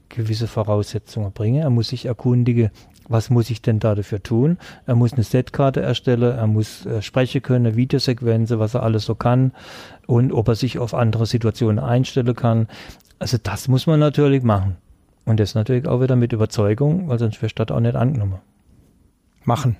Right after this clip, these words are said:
Speaker 2: Machen ist, glaub ich, das Wichtigste. Tu es, hast du ja gesagt.
Speaker 1: Genau.
Speaker 2: Was ist denn die dritte Weisheit?
Speaker 1: Ja, ähm,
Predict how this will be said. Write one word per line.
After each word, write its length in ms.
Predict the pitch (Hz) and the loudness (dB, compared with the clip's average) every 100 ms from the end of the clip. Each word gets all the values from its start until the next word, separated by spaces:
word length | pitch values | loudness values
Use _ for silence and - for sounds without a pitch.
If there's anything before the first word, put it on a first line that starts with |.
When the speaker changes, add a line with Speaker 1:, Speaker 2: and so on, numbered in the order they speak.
| - | -4
Speaker 2:
Machen 260 | 127 120 160 | -2 2 0
ist, 120 | - | 0
glaub 180 | 139 131 | 0 0
ich, 100 | 120 | -2
das 180 | 110 - | -4 -4
Wichtigste. 460 | 127 - - 110 | -6 -6 -8 -8
Tu 200 | - 143 | -4 -2
es, 200 | 107 - - - - | -2 -6 -20 -20 -6
hast 240 | 123 - | -6 -4
du 40 | 123 | -2
ja 60 | |
gesagt. 400 | 120 107 101 - - - | 0 -2 -4 -8 -14 -4
Speaker 1:
Genau. 260 | 165 120 104 - - - | -2 -2 -6 -14 -20 -4
Speaker 2:
Was 160 | 147 165 | -2 -2
ist 140 | - | 0
denn 100 | 170 | 2
die 100 | 165 | 2
dritte 300 | 143 202 117 | 0 -2 0
Weisheit? 480 | 101 98 104 98 - - - - - - - - - - _ _ _ - | 0 0 -2 -4 -10 -20 -20 -18 -20 -20 -20 -20 -20 -20 _ _ _ -2
Speaker 1:
Ja, 400 | 151 151 139 120 - - - | 2 2 2 0 -6 -10 -4
ähm, 640 | 135 127 127 127 123 127 | 0 2 2 0 0 -2